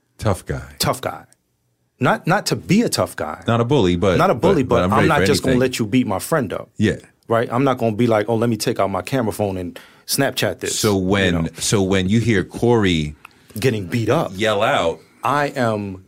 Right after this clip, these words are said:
Speaker 1: What did you hear?
Speaker 2: terrified.
Speaker 1: What'd you hear?
Speaker 2: I heard him specifically say, "Okay,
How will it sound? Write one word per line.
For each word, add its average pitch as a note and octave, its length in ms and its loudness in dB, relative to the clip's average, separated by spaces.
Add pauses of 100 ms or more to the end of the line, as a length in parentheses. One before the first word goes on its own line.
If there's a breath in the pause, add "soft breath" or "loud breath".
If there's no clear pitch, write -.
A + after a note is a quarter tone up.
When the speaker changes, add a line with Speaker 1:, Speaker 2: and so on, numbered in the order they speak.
Speaker 1:
What D4+ 140 2
did F#4 160 2
you G3 60 0
hear? C#3 260 -2
Speaker 2:
terrified. G2 960 -2
Speaker 1:
What'd C4+ 220 -2
you A3+ 60 0
hear? A#2 320 -6 (380 soft breath)
Speaker 2:
I D#3+ 180 0
heard F3 340 -4
him B2+ 180 -4
specifically C#3 960 -4
say, F2 540 -8 (640)
"Okay, D#3 800 -2